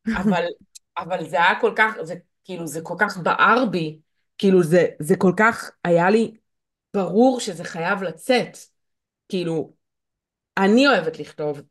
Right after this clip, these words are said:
Speaker 2: את אוהבת לכתוב, ה-, היכולות עיצוב שלך הם, הם כאילו, את יודעת, <laughs> הם level אחר לגמרי, אוקיי?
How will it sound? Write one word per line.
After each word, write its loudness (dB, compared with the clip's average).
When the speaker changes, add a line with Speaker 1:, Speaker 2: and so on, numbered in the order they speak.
Speaker 2:
את 0
אוהבת 2
לכתוב, -4
ה-, -2
היכולות 2
עיצוב -2
שלך 0
הם, -6
הם -2
כאילו, 0
את -12
יודעת, 2
<laughs> -2
הם 0
level 4
אחר -4
לגמרי, -2
אוקיי? 2